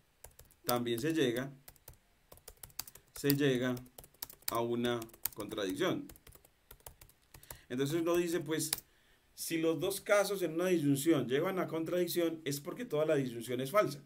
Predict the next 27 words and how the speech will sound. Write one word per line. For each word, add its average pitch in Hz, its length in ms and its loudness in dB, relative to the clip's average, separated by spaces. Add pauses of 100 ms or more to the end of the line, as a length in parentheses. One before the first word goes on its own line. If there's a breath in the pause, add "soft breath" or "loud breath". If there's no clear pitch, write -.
(420 soft breath)
Porque 120 200 -10
una 143 100 0
disyunción 147 320 2
es 151 100 0
falsa 143 280 0
si - 100 -6
ambas 117 240 -2
son 135 140 -4
falsas. 131 340 -4
Y 110 40 -4
en 104 100 -6
este 123 160 -8
caso, 123 320 -2 (400 soft breath)
ambas 123 240 -2
son 165 120 0
falsas 156 300 2
porque 120 280 -6
ambas 107 260 -2
llevan 123 240 2
a 110 80 -6
contradicción. 95 600 -8 (540 soft breath)
Entonces 110 400 -2
la 120 140 4
disyunción 98 400 -4
es 101 100 -6
falsa. - 300 0 (300)
Entonces, 101 680 -4